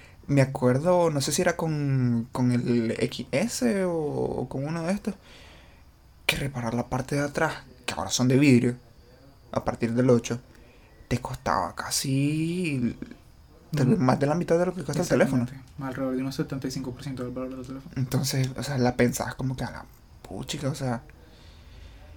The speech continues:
Speaker 1: Y pues, y esto de la cerámica no es nuevo, porque esto ya lo habían anunciado ellos hace tiempo,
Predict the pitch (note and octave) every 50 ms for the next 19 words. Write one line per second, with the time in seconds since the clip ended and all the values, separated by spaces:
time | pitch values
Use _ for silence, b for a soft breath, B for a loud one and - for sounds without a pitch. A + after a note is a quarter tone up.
0 | B B - - C#3 C3+ C3 C3 C3+ C3 B2 C3 - - - - - - - -
1 | - - - - - - - D#3 D3 C#3 C3+ C#3 C#3 E3+ E3 E3 F3 F3 - E3
2 | C#3+ D3 D3+ D#3 D3+ D3 C#3+ C#3+ C#3+ C#3+ D3 D3+ E3+ D#3 C3 A#2+ A#2 - B2 A#2
3 | - D3+ B2+ - D3+ D3+ D3 C#3+ C#3+ C#3+ C#3 C3+ C3+ C#3 C#3 C#3+ C#3+ C#3+ C3+ -
4 | - C3 B2+ B2+ B2+ B2+ B2+ C3+ C#3 B2+ B2 - C3 B2 - B2+ B2 B2+ B2 C3+
5 | C#3